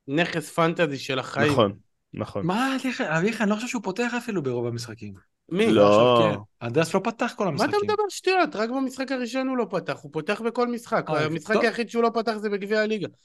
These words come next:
Speaker 3: אני לא
Speaker 1: אנדריאס
Speaker 3: יודע,
Speaker 1: לא יפתח בפולאם, תגיד לי,
Speaker 3: אני,
Speaker 1: מה אתה אמיתי?
Speaker 3: אני לא יודע איך, איך
Speaker 1: הוא
Speaker 3: פודקאסט
Speaker 1: פותח
Speaker 3: של פנטזי
Speaker 1: במנצ'סטר
Speaker 3: פרמייר ליג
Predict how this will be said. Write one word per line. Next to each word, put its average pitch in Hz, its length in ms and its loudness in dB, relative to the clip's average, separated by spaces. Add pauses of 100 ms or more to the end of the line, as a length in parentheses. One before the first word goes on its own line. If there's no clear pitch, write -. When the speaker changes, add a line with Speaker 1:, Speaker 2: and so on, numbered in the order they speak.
(140)
Speaker 3:
אני 185 80 6
לא 240 60 10
Speaker 1:
אנדריאס 339 260 6
Speaker 3:
יודע, 196 200 6
Speaker 1:
לא 214 140 6
יפתח 226 480 4
בפולאם, 220 500 2
תגיד 180 340 0
לי, 220 100 2
Speaker 3:
אני, 156 80 4
Speaker 1:
מה 170 80 2
אתה 165 180 -4
אמיתי? 127 220 -6
Speaker 3:
אני 139 160 2
לא 165 100 8
יודע 185 240 6
איך, - 220 -2
איך 147 120 -2
Speaker 1:
הוא 180 80 -4
Speaker 3:
פודקאסט 214 360 6
Speaker 1:
פותח 247 80 8
Speaker 3:
של 247 100 4
פנטזי 254 160 -2
Speaker 1:
במנצ'סטר 208 180 -2
Speaker 3:
פרמייר 190 280 2
ליג 175 40 0